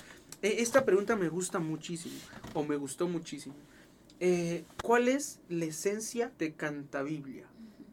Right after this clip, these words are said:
Speaker 1: ¿Hacia, hacia qué locuras Cantabiblia está, está intentando llegar? No para que Cantabiblia sea conocido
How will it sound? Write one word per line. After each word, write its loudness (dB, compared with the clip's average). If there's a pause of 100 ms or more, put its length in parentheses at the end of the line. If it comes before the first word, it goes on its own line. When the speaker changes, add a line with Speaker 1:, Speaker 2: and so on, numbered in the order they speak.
(120)
Speaker 1:
¿Hacia, 4 (120)
hacia 0
qué 2
locuras 4
Cantabiblia 0
está, -4
está -6
intentando -6
llegar? -4 (140)
No 8
para 2
que -10
Cantabiblia 2
sea -2
conocido -6